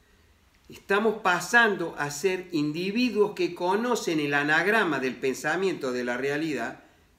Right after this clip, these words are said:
para ver el juego. Y a veces participar, y a veces no participar.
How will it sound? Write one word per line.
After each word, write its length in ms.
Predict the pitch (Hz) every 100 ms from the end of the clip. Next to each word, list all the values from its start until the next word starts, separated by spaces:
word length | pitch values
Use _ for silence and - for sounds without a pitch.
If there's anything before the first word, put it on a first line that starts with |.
| _ _ _ _ _ _ _
para 640 | 165 175 190 202 214 - - _ _ _ _ _ -
ver 340 | 120 160 165
el 160 | 156 139
juego. 560 | - 151 113 95 98 - _ _ _ _ _ _
Y 140 | 156 156
a 80 | 175
veces 680 | 294 277 - 143 107 - - _ _ _ _ _
participar, 1160 | 156 151 151 143 - 156 151 117 95 - - _ _ _ _ -
y 60 |
a 60 | 110
veces 380 | 135 160 156 120
no 340 | 165 196 139
participar. 760 | 104 98 90 90 90 76 -